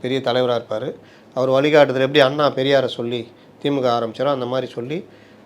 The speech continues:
பாமகவை தனியா கொண்டு போனாருன்னா இவரால ஒண்ணுமே பண்ண முடியாது. இப்ப கிட்டத்தட்ட அதை நோக்கி தான் நகருது. ஏன்னா சமாதான முயற்சிகள் தொடர்ந்துகிட்டே இருக்குது. நீங்க எதிர்பார்த்த அதிமுகவுடைய இயல்பான கூட்டணிக்கு தானே நீங்க போறாங்க. அப்போ உங்களுக்கு அங்க என்ன பிரச்சனை?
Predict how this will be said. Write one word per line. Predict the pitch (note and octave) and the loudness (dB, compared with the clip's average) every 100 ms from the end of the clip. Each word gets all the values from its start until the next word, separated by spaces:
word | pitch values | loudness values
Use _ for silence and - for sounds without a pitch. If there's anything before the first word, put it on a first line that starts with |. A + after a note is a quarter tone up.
| - | -4
பாமகவை | C#3+ D3+ C3+ B2 B2+ B2+ A2 | 0 2 0 0 0 -2 -4
தனியா | A2+ B2 C3 | -6 -6 -6
கொண்டு | A#2+ A#2+ | -6 -8
போனாருன்னா | A#2+ A2 A2 G#2 G#2 - - - - - - - | -10 -12 -14 -16 -16 -16 -20 -20 -20 -20 -20 -14
இவரால | - C#3 C#3 D3+ | -6 -2 0 -2
ஒண்ணுமே | C3 D3 D#3 | -4 -6 -8
பண்ண | D3+ B2+ | -8 -10
முடியாது. | A#2+ G#2+ G#2 - - - | -10 -12 -16 -20 -20 -16
இப்ப | C3 | -14
கிட்டத்தட்ட | B2+ C3 C#3+ E3+ | -12 -8 -2 0
அதை | D#3 | 2
நோக்கி | C#3+ D#3+ D#3 | 2 2 2
தான் | D#3 | 0
நகருது. | C3+ C#3+ C#3+ A2+ - | 0 -2 -4 -8 -12
ஏன்னா | C3 C#3 D3+ B2+ E3 - - - - | -6 -4 -4 -8 -10 -12 -20 -20 -14
சமாதான | - C#3+ E3+ F3 | -4 2 4 4
முயற்சிகள் | D#3+ D#3 D3+ D3 D#3 | 4 4 2 0 2
தொடர்ந்துகிட்டே | C#3 C#3+ C#3+ C#3+ C3+ | 2 0 -2 0 0
இருக்குது. | A#2 G2+ - - - - - - - - - - | -2 -12 -20 -20 -20 -20 -20 -20 -20 -20 -12 -4
நீங்க | D3+ | 6
எதிர்பார்த்த | D#3+ E3+ F3 E3+ D#3 | 6 6 4 6 8
அதிமுகவுடைய | D3+ D#3+ D#3 D3 C#3+ | 6 4 2 4 4
இயல்பான | C3+ C#3 C#3+ C#3+ | 4 4 4 4
கூட்டணிக்கு | C3+ B2+ B2+ B2 | -2 -4 -4 -2
தானே | C3+ D3 A2+ A2 | -2 -2 -2 -6
நீங்க | A2+ A2+ | -10 -8
போறாங்க. | B2 B2+ A#2 A2+ C#3 - - - - - - - | -2 -2 -2 -8 -12 -14 -20 -20 -20 -20 -20 -12
அப்போ | C3 D3 | -2 0
உங்களுக்கு | D3 D3 | 2 2
அங்க | C#3 C#3 | 2 2
என்ன | D3+ | 0
பிரச்சனை? | C#3+ B2 - A2 | 0 -4 -8 -14